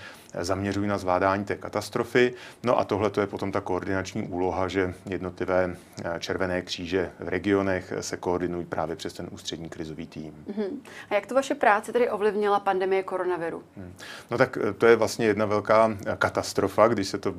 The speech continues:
Speaker 1: zařadí do té kategorie, která se používá, eh, v terminologii světové. A, eh, proto my, když jsme aktivovali ten náš tým, tak jsme jej aktivovali, eh, vlastně už na začátku roku dva tisíce dvacet, kdy byly první zprávy přicházející z Wuhanu.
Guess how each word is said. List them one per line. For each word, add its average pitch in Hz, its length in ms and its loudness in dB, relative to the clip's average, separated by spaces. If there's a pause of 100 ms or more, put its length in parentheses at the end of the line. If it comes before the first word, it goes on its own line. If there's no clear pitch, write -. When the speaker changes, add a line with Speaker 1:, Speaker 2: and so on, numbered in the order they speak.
Speaker 1:
zařadí 92 440 0
do 92 120 2
té 95 160 2
kategorie, 95 640 2
která 92 300 -2
se 98 140 -8
používá, 95 560 0 (140)
eh, 95 180 -2
v - 60 -8
terminologii 95 720 -2
světové. 98 500 0 (420)
A, 95 320 8
eh, 107 120 8
proto 101 320 2
my, 101 240 2
když 98 200 -2
jsme 104 280 0 (100)
aktivovali 98 640 2
ten 98 180 -6
náš 95 260 -4
tým, 98 240 -4
tak 98 220 -2
jsme 101 380 2
jej 101 240 4
aktivovali, 101 760 4 (120)
eh, 98 280 2
vlastně 101 280 -4
už 104 100 -6
na 104 80 -4
začátku 110 400 0
roku 107 180 0
dva 95 140 0
tisíce 104 380 -4
dvacet, 92 300 -2
kdy 101 160 -4
byly 98 160 -6
první 98 320 -4
zprávy 90 400 -2
přicházející 95 600 -4
z 104 60 -4
Wuhanu. 98 420 -4